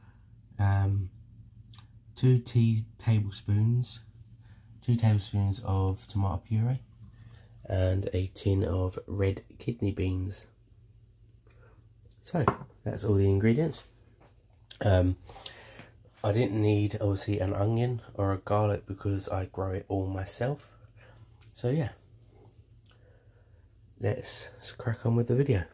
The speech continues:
But obviously I've added what you would buy, pay in the shop. <clears throat> Right, so what we're gonna do first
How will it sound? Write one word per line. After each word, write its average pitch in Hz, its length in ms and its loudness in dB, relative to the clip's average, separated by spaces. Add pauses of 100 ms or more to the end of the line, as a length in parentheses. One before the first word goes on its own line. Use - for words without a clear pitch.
(520)
But 80 140 6
obviously 95 180 4
I've 92 140 4
added 95 360 0 (680)
what - 240 -2
you 98 220 4
would 92 200 0
buy, 87 320 0 (540)
pay 92 180 2
in 90 160 -2
the 87 60 -6
shop. - 280 -4 (3250)
<clears throat> - 140 -2 (1200)
Right, 113 240 6
so 92 300 4 (840)
what 92 120 6
we're 107 80 8
gonna 101 140 8
do 98 180 2
first 104 520 0